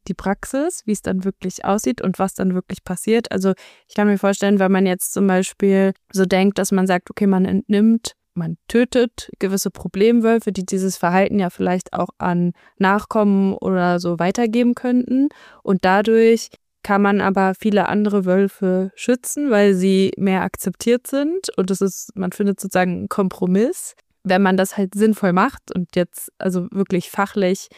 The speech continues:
guckt, bei welchem Wolf ist was nötig. Wie würde es dann in der Praxis deiner Meinung nach am sinnvollsten gehandhabt werden und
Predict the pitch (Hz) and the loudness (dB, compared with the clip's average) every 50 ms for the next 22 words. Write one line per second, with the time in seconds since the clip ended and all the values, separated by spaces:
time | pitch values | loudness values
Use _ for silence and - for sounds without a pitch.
0 | - _ _ _ - 220 208 - _ _ - 180 180 175 180 175 185 - - 202 | -20 _ _ _ -4 -4 -4 -4 _ _ -2 0 0 2 2 2 0 0 0 0
1 | 190 185 175 170 - - 175 175 185 190 185 - - - - 190 185 180 - - | 0 0 0 -2 -2 -2 0 2 2 0 0 -4 -8 -10 -6 -4 -4 -4 -4 -8
2 | - - _ _ _ _ _ _ _ - 196 208 226 233 - - 277 277 294 330 | -12 -20 _ _ _ _ _ _ _ 2 2 4 2 2 0 0 0 0 0 -2
3 | - - - _ _ _ - 208 202 233 247 254 254 247 247 247 247 - _ _ | -6 -10 -20 _ _ _ -6 -2 2 2 4 4 4 4 4 2 0 -2 _ _
4 | _ _ - - _ _ _ - 202 202 202 202 220 247 262 247 247 - - 226 | _ _ -20 -20 _ _ _ -6 -6 -4 -2 2 2 4 4 4 2 0 0 -2
5 | - - 214 214 208 214 220 220 220 - _ _ _ _ _ - 220 208 196 185 | -4 -2 -2 0 2 2 2 0 0 -4 _ _ _ _ _ 0 2 2 2 0
6 | 185 - - 202 208 - - - - 226 226 214 - - - - - - _ _ | -2 -2 -4 -4 -4 -6 -6 -4 -2 -2 -2 -2 -4 -6 -12 -14 -16 -18 _ _
7 | _ _ _ _ _ _ - 202 196 196 202 202 202 202 202 196 185 196 208 214 | _ _ _ _ _ _ -2 0 2 2 2 4 4 4 2 2 2 2 2 2
8 | 208 214 208 - - - 190 190 190 196 190 - - _ _ _ _ _ _ _ | 2 0 -2 -2 -4 -4 -2 -2 -2 -4 -4 -8 -12 _ _ _ _ _ _ _
9 | _ _ _ _ _ _ _ _ _ - 190 190 196 190 190 185 180 196 214 226 | _ _ _ _ _ _ _ _ _ -4 0 2 2 2 2 2 2 4 4 4
10 | 220 - - 214 202 202 196 - - - - _ 196 196 190 190 185 185 185 175 | 2 2 0 0 0 0 0 -4 -8 -14 -8 _ -2 0 2 2 0 0 0 -2
11 | 180 175 175 175 190 - - - - 185 180 180 - _ - - 190 180 175 185 | -2 -2 -2 -2 -4 -6 -8 -6 -4 -4 -4 -6 -10 _ -18 -6 -2 0 2 2
12 | 190 208 220 220 220 - - - 185 180 - - | 2 4 2 2 0 0 0 0 0 0 0 -4